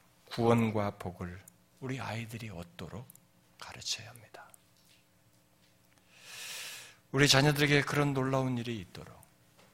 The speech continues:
하나님께 구하면서 다음 세대를 위해서라도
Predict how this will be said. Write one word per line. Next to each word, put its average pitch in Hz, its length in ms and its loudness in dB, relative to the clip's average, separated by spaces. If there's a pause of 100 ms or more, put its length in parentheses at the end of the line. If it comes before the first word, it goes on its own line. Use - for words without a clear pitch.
(1600)
하나님께 107 500 -6
구하면서 107 760 -8 (1600)
다음 123 340 -2
세대를 127 540 2
위해서라도 104 480 -8